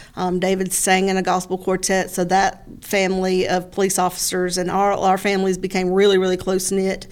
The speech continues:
Um, and just, you know, having a larger family, our family in blue.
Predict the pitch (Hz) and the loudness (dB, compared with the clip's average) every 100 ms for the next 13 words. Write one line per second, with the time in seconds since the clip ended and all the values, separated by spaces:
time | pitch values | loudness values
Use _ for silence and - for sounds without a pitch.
0 | - - - - - - - 185 180 175 | -16 -16 -14 -16 -16 -10 -2 0 0 -2
1 | 190 190 - - - - 185 185 190 - | -6 -8 -14 -18 -12 -4 -2 0 0 0
2 | - - - - - - - - - - | -2 -4 -10 -14 -20 -20 -20 -20 -20 -14
3 | - 190 185 156 202 196 185 185 185 180 | -2 0 0 2 0 2 0 2 2 0
4 | 180 175 185 - - - - 202 185 175 | -2 -6 -8 -18 -20 -20 -4 -2 -2 -4
5 | 160 170 185 190 185 185 185 190 196 165 | -6 -6 -4 -4 -2 -2 0 0 2 0